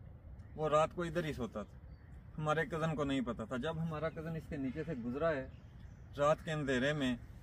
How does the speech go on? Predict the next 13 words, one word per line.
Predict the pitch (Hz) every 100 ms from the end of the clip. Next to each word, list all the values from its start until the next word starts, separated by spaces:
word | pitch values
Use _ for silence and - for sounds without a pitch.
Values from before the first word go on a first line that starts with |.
| - - - - - - - - - 180
ऊपर | 165 180
जो | 165 175
माजूर | 165 143 160
आदमी | 156 147 165
था | 156 165
वो | 160
मेरे | 165 160
cousin | 156 160 160 151
को | 151 156 - - - - - -
पहचान | 156 139 156 151 156
रहा | 151 143
था | 147 143 139
या | 139